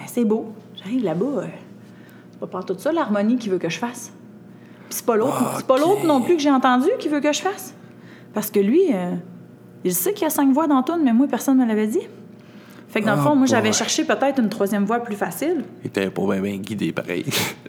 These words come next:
Speaker 1: Ouais, c'est ça, c'était freestyle, tu sais. Fait que, mais j'ai quand même pris l'avion pour aller faire ça à Montréal, moi, là, là.
Speaker 2: Hey, quand même.
Speaker 1: Ouais. Mais, euh, fait que finalement, comme tantôt, on disait que je suis pas musicienne, là. Fait que là, euh,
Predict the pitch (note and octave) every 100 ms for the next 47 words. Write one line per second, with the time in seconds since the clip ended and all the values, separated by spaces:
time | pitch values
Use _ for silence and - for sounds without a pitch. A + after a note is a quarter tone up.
0 | - D4 F4+ - A3 A3 C4 C4 C#4+ -
1 | - E3 E3+ - D4 D#4 D3 - - -
2 | A3 A3+ A3+ G3+ F#3 F3 F#3+ B3 - G#3
3 | E3 G3+ G#3 E3 E3 D#3 G#3 G3 E3+ F3
4 | A3 A3+ A3+ B3 B3 B3+ - - - A#2+
5 | - - F3+ F#2+ F#3+ G3 - - - -
6 | F#3 G3 F#3+ F3+ F3 F3 E3+ E3+ - G3
7 | - G3+ G#3+ B3 B3 - A#3 A#3 G#3 A#3
8 | A#3 G3 G#3+ - - G3 G3+ F3+ - G3
9 | C#4 F#4 F#4 - - - - - - -
10 | - F#3+ F#3 G#3+ G#3 F#3+ F3